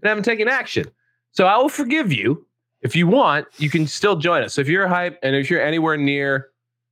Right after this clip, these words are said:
uh, Southwestern Ontario, it's cro-, uh, or, or not,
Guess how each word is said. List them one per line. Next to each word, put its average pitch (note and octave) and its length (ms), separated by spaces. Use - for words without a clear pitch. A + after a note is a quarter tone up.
uh, A2 600
Southwestern B2 1500
Ontario, A#2 800
it's B2 180
cro-, A#2+ 400
uh, G#2+ 400
or, B2 340
or F3+ 180
not, D#3 300